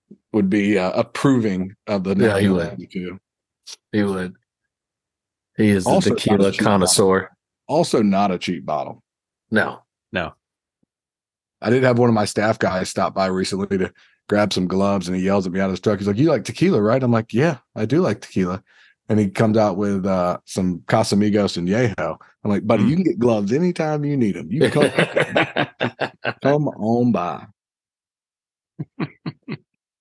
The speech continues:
Speaker 3: Um, all right, wanna talk a little golf?
Speaker 2: Yeah.
Speaker 3: Let's talk some golf. Um,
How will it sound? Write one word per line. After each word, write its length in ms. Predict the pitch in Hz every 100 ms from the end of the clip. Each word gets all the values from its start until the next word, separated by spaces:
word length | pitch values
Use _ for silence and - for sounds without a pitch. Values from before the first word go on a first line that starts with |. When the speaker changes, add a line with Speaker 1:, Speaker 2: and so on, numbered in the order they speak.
| _ _ _ _ _ _ _ _ _ _ _ _ _ -
Speaker 3:
Um, 440 | 117 104 101 98
all 80 | 139
right, 80 | 185
wanna 120 | 120
talk 120 | -
a 40 | 180
little 120 | 156
golf? 360 | 113 156 208 _ _ _ _ _ _ _ _ _ _ _ _ _ 107
Speaker 2:
Yeah. 440 | 104 120 170 - - _ -
Speaker 3:
Let's 180 | 269
talk 200 | - 277
some 160 | - 147
golf. 340 | 120 90 - _ _ _ _ _ _ _ _ _ _ _ _ _ _ _ _ _ _ _ _ -
Um, 800 | 131 123 123 123 120 117 117